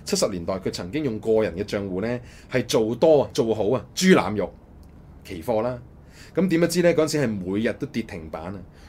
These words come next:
佢其實曾經擔心自己會破產。佢每一日呢，係唔知自己可以贏幾多，淨係知道自己會，一定會輸幾多，因為呢，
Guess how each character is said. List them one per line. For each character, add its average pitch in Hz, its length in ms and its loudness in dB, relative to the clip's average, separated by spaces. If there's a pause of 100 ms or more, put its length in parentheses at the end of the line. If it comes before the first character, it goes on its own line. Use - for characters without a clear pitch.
佢 127 80 -2
其 127 120 -4
實 120 40 -4
曾 95 180 -10
經 139 140 -4
擔 135 240 -2
心 139 140 0
自 - 100 -10
己 110 100 0
會 107 120 0
破 98 480 -2
產。 82 280 -8 (880)
佢 143 160 4
每 151 220 6
一 - 20 8
日 170 140 4
呢， 156 140 0 (240)
係 127 80 -2
唔 90 160 -6
知 185 120 -2
自 139 120 -4
己 143 120 0
可 160 120 6
以 131 80 4
贏 85 160 -2
幾 95 180 -6
多， 135 260 0
淨 123 120 -6
係 117 80 -4
知 156 140 -2
道 139 60 -2
自 113 100 -6
己 120 80 0
會， 131 160 0
一 160 100 2
定 135 160 -4
會 117 60 0
輸 147 180 -2
幾 110 180 -4
多， 127 240 2
因 156 60 0
為 123 120 0
呢， 135 100 0